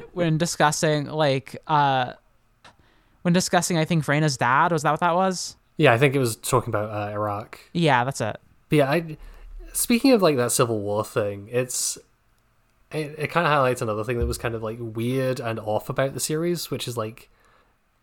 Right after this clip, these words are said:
Speaker 2: the, you remember back in Lightning Thief when, like, um, like, the conflict between Poseidon and Zeus,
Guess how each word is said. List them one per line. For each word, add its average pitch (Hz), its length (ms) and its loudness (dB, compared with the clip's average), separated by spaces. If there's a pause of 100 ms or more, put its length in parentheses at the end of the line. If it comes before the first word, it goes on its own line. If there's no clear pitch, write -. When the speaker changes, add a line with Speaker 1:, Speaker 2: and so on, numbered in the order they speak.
(160)
Speaker 2:
the, - 180 -6 (640)
you 170 100 2
remember 240 220 4
back 214 260 2
in 185 60 0
Lightning 113 380 0
Thief 131 460 -8
when, 107 220 0
like, 101 640 -10 (520)
um, 104 720 -4 (500)
like, 123 120 -2
the 120 80 -2
conflict 123 480 2
between 117 260 -2
Poseidon 107 680 0
and 104 720 -4
Zeus, 104 560 -4